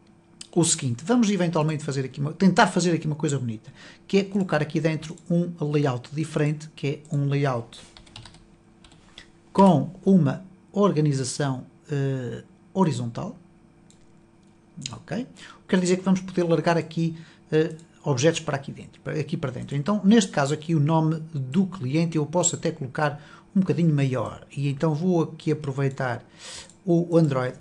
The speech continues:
Attribute, ele colocou ali small, eu vou alterar para medium.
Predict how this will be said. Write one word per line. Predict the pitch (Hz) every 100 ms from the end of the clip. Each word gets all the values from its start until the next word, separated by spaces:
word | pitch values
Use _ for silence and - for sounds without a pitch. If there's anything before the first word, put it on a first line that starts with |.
| -
Attribute, | 165 165 180 170 185 -
ele | 175 170
colocou | - 165 156 156 139
ali | 135
small, | - - 135 165 160 151 -
eu | 147
vou | 147 190 185
alterar | 160 160 156 156 165 156
para | 160 160 165 - - - - -
medium. | 147 180 180 123